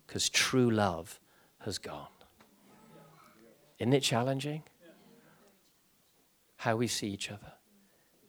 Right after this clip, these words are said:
how we treat each other, how we speak to each other.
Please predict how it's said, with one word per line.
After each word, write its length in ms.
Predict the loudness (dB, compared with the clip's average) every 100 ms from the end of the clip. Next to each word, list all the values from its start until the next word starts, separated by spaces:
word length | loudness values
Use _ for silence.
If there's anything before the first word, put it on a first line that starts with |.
| -20 -6
how 160 | -2
we 100 | 0
treat 280 | 0 -2 -2
each 180 | -4 -6
other, 260 | -8 -10 -18 _ _ _ _ _ _ _ 0
how 140 | 4
we 80 | 4
speak 340 | 4 0 -2
to 160 | -2 -4
each 200 | -4 -8
other. 200 | -10